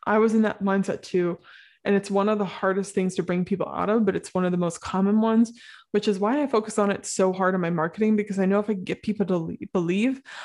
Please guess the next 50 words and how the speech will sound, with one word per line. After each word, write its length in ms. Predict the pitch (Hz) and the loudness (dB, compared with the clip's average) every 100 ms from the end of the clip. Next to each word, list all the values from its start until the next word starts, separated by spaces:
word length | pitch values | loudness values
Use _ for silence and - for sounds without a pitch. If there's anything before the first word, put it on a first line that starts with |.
| - - | -10 -6
I 80 | |
can 180 | 175 196 | 0 2
get 240 | 190 196 - | 2 -2 -2
people 300 | 202 190 180 | -2 -2 -4
to 180 | - | -4
start 300 | 185 - - | -6 -4 -6
trying, 420 | - 185 175 175 - | -4 -2 0 -2 -2
and 200 | 185 180 | -2 0
that 160 | - | 0
will 180 | 185 185 - 202 | -2 -4 -4 0
lead 220 | 208 202 | 0 2
them 140 | 185 | 0
to 180 | 170 190 | 0 -2
recovery 460 | 170 170 180 175 170 | -4 -4 -4 -2 -2
eventually. 580 | 165 170 - 143 - - - - - | -2 -4 -4 -4 -4 -8 -20 -18 -2
But 80 | 208 | 4
when 120 | 214 | 6
you 80 | 208 | 6
think 260 | 196 285 294 | 4 2 4
you 80 | |
can't 300 | 269 214 190 | 0 -2 -4
do 180 | 180 180 | -2 0
it, 180 | 180 - | -2 -4
you 120 | 196 175 | -4 -2
will 120 | 175 | 0
never, 340 | 175 175 - | 0 -2 -4
ever 240 | - - 156 | -4 -6 -6
try. 440 | - - - 202 _ _ _ _ | -6 -6 -6 -8 _ _ _ _
If 60 | 202 | -4
you 60 | |
think, 380 | 175 220 214 - _ _ | 2 2 0 -4 _ _
"I 100 | - | -4
can't 260 | 208 220 185 | 0 0 0
do 180 | 196 185 | 2 2
it," 100 | 185 | 0
you're 120 | 180 | 0
never 240 | 185 190 | 0 2
even 220 | 202 190 185 | 0 2 2
going 220 | 180 185 | 2 0
to 140 | - | -2
attempt, 520 | 170 - - 240 226 - | -6 -4 0 0 0 -2
you're 80 | |
never 200 | 185 185 | -2 0
even 160 | 190 180 | 0 0
going 180 | 185 180 | 0 -2
to 60 | |
put 140 | - 185 | -2 -2
in 140 | 170 - | -2 -2
any 240 | 190 190 | -2 -2
effort. 420 | 180 - 233 247 | -6 -2 -2 -2